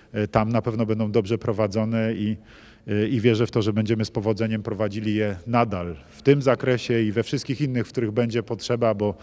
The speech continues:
tam są różne specyficzne możliwości. Bardzo jeszcze raz dziękuję, panie ministrze, i gratuluję.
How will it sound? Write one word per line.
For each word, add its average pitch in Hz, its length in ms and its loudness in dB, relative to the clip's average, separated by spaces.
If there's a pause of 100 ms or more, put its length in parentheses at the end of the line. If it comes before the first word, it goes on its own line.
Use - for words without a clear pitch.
(160)
tam 147 220 4
są 131 200 2
różne 127 260 4
specyficzne 120 580 -2
możliwości. 107 760 -4 (800)
Bardzo 123 260 6
jeszcze 117 240 2
raz 117 160 2
dziękuję, 113 440 0
panie 110 240 -2
ministrze, 110 680 -2
i 104 120 -2 (1120)
gratuluję. 120 800 6